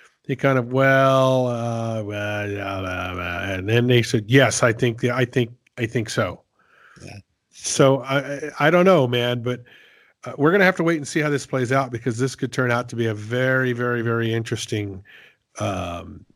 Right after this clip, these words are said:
Speaker 2: Election.
Speaker 1: let's, well, not just the election, but an investigation.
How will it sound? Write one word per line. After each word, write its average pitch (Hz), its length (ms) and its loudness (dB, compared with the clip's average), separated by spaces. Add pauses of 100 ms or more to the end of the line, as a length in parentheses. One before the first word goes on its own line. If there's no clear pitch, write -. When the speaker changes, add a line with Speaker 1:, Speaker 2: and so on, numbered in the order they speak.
(760)
Speaker 2:
Election. 110 540 -2
Speaker 1:
let's, - 420 -4 (480)
well, 147 480 6
not 175 200 2
just - 260 2
the 208 80 6
election, 165 560 2
but 120 180 2
an 120 140 -2
investigation. 123 1000 -2